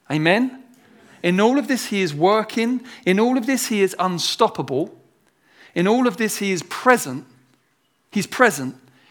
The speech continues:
In all of this, he's able. In all of this, he's good. Please do not be under any illusions. In Exodus three, God appears to Moses in the context of genocide,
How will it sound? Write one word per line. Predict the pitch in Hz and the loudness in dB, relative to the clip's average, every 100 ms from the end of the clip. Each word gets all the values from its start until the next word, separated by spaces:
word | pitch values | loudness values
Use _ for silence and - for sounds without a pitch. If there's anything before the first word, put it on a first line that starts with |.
| - | -2
In | 190 | 2
all | 233 269 | 2 2
of | |
this, | 254 - | 0 -2
he's | 220 190 185 | -2 -2 2
able. | 214 190 147 185 - _ _ _ _ _ _ _ _ _ _ - | 2 0 -6 -8 -12 _ _ _ _ _ _ _ _ _ _ 0
In | 202 | 2
all | 254 277 | 2 2
of | 208 | -2
this, | 226 - | -4 -2
he's | 208 185 | -4 -4
good. | - 220 143 - - _ _ _ | -2 0 0 -6 -20 _ _ _
Please | - 254 302 302 | 0 4 4 0
do | - 294 269 | -4 -2 0
not | 262 | 0
be | 226 | 0
under | 226 226 | 2 0
any | 226 208 | -2 -2
illusions. | 202 196 156 147 | 0 -2 -2 -6
In | 170 233 | 0 0
Exodus | 302 285 277 - | 0 -2 -4 -4
three, | - 180 170 - - - - | -2 -2 -2 -6 -18 0 4
God | 247 262 214 - | 6 4 -2 -6
appears | 214 - 233 220 208 | -6 -2 0 0 0
to | - 220 | -2 2
Moses | 208 175 160 | 2 0 -4
in | 180 | -4
the | 165 | -4
context | - 170 165 165 | -4 -6 -6 -8
of | 135 | -6
genocide, | 151 185 202 - 220 262 | -2 -2 -2 -2 0 -2